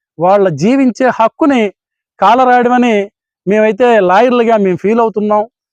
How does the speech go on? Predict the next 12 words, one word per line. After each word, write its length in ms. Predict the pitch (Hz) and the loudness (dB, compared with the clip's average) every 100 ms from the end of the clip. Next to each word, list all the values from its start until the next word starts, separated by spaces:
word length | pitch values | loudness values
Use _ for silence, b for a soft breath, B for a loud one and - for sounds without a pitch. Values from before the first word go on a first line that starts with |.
| _ | _
ఇది 120 | 202 | -2
రాజ్యాంగం 680 | 175 185 226 190 262 247 247 | 0 0 0 -2 0 0 0
కల్పించినటువంటి 800 | 226 220 220 208 208 185 202 185 | -2 -4 -6 -8 -8 -6 -4 -4
జీవించే 500 | 147 196 214 214 214 | -6 -6 -6 -6 -4
హక్కుని 580 | 196 208 - 277 214 160 _ _ _ _ | -4 -6 -4 -2 -2 -4 _ _ _ _
పూర్తిగా 440 | 214 247 - 220 233 | -2 -2 -4 -2 -2
కాలరాసి 840 | - 196 226 226 226 233 202 160 - _ _ 165 | 0 0 2 0 0 0 -2 -4 -10 _ _ -2
వాళ్ళని 580 | 202 240 220 202 160 - _ _ | 0 2 0 -2 -4 -10 _ _
దిక్కులేని 500 | 147 180 - 247 240 | -8 -8 -2 0 0
వాళ్ళుగా 480 | 233 226 220 208 226 | 0 0 0 0 0
జీవించే 520 | 185 185 220 214 - 214 | 0 -4 -4 -4 -4 -4
హక్కుకి, 640 | 185 - 220 233 202 | -4 -8 -6 -2 -2